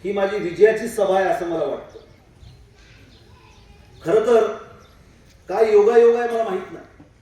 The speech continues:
भाऊसाहेबजी वाकचौरे यांच्या प्रचाराचं नारळ ज्या सभेमध्ये फुटलं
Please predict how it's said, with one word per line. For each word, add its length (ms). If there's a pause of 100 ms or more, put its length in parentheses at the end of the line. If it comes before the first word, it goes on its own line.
(1300)
भाऊसाहेबजी 600
वाकचौरे 840
यांच्या 360
प्रचाराचं 680
नारळ 280 (640)
ज्या 200
सभेमध्ये 580
फुटलं 380